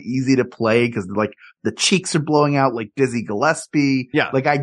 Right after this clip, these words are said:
Speaker 1: get it. I get what is funny about it, but I don't
Speaker 2: It is culturally important, so it is not, its, its
Speaker 1: Yeah.
Speaker 2: main adjective is not funny.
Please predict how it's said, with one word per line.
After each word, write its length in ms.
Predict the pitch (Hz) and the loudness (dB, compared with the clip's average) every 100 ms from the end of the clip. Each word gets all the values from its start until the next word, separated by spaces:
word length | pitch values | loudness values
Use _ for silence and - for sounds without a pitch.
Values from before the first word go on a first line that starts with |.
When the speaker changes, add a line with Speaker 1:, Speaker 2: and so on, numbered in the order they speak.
| 127 | -4
Speaker 1:
get 240 | 165 170 151 | -2 0 0
it. 100 | - | 0
I 120 | 147 | -2
get 240 | 135 170 160 | 0 -2 0
what 220 | 147 139 | -2 0
is 300 | 147 135 - | 0 -2 -6
funny 280 | 135 117 113 | -4 -4 -4
about 240 | 107 104 | -2 -2
it, 120 | 101 - | -4 -4
but 80 | |
I 100 | 113 | -2
don't 140 | 123 143 | -2 0
Speaker 2:
It 80 | 147 | 0
is 100 | - | 0
culturally 480 | 202 185 190 180 | -2 0 0 2
important, 640 | 165 127 139 135 127 127 - | 2 0 0 2 0 -2 -2
so 220 | 139 120 | 0 2
it 80 | 110 | 2
is 160 | 95 | 2
not, 320 | 110 107 104 - _ _ _ _ _ _ | 2 2 2 0 _ _ _ _ _ _
its, 220 | 123 110 | -4 0
its 260 | 143 139 131 | 0 0 0
Speaker 1:
Yeah. 60 | |
Speaker 2:
main 200 | 151 165 | 0 2
adjective 460 | 156 143 135 - 120 | 2 2 0 0 0
is 100 | 107 | 0
not 280 | 117 104 - - | 2 0 0 -2
funny. 360 | 101 69 53 | -2 0 -6